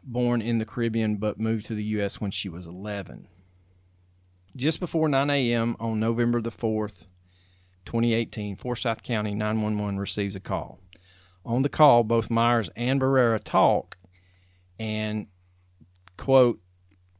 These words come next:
"The call," one of them states, "She's not moving one bit, she's not breathing, she complete,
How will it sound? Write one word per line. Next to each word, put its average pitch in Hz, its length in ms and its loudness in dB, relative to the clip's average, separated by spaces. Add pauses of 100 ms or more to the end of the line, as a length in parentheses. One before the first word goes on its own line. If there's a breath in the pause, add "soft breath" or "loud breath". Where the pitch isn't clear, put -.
(340)
"The 92 120 -12
call," 120 760 4
one 127 220 2
of 123 160 4
them 113 160 2
states, 120 420 2
"She's 110 220 -4
not 101 200 -4
moving 107 340 -2
one 98 180 -4
bit, 131 360 2
she's 98 280 -6
not 92 220 -8
breathing, 120 460 2
she - 200 -6
complete, 110 540 -4